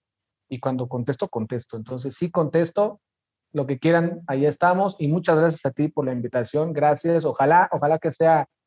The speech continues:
el inicio de un gran podcast y que al rato que estés en la cúspide me vuelvas a invitar y lo vol-, y lo podamos celebrar.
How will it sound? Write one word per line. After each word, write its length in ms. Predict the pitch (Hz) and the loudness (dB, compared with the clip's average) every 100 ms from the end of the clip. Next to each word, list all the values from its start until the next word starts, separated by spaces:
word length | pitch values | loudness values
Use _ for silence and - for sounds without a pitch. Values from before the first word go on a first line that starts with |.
| _ - | _ 0
el 140 | 151 | 2
inicio 460 | 160 175 165 196 160 | 4 2 2 2 2
de 80 | 160 | 2
un 120 | 175 | 2
gran 360 | 175 175 180 | 4 4 2
podcast 520 | 175 165 165 180 202 - _ _ _ _ | 2 2 2 2 0 -2 _ _ _ _
y 140 | 139 | -4
que 80 | 151 | 0
al 100 | 147 | 2
rato 240 | 170 175 | 2 0
que 100 | 156 | -2
estés 340 | 139 165 160 165 | -2 -2 0 0
en 180 | 143 | 0
la 160 | 135 127 - | 0 -2 2
cúspide 560 | 202 - - 196 196 | 4 4 0 2 4
me 100 | 170 | 2
vuelvas 380 | 139 165 170 165 | 2 4 2 0
a 40 | |
invitar 400 | 147 127 123 143 | -6 -8 -6 -4
y 60 | 147 | -4
lo 100 | 131 | -4
vol-, 200 | 123 117 | -6 -6
y 20 | |
lo 100 | 127 | -6
podamos 360 | 123 139 160 151 | -2 0 0 -2
celebrar. 500 | 135 123 135 151 | -2 -2 2 2